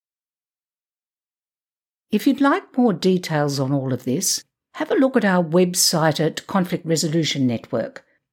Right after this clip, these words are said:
Our headquarters are at C R N H Q dot O R G. You can download a transcript and explore our study notes on willingness to resolve.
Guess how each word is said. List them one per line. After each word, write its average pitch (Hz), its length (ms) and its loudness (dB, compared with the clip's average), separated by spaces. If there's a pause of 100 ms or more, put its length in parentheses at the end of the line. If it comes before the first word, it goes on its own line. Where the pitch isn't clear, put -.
(180)
Our 190 140 2
headquarters 185 680 0
are 175 220 4
at 175 200 -2 (220)
C - 560 2
R 185 360 2
N 165 460 2 (280)
H - 460 0
Q 180 600 0 (280)
dot 185 320 2
O 160 160 2
R 143 220 -2
G. 131 580 -4 (720)
You 175 100 0
can 151 260 0
download 143 440 2
a 127 40 -6
transcript 180 760 -2 (280)
and 220 160 0
explore 247 540 2
our 180 200 4
study 185 420 2
notes 156 380 0
on 160 300 -2
willingness 160 460 0
to 147 100 -12
resolve. 151 640 -4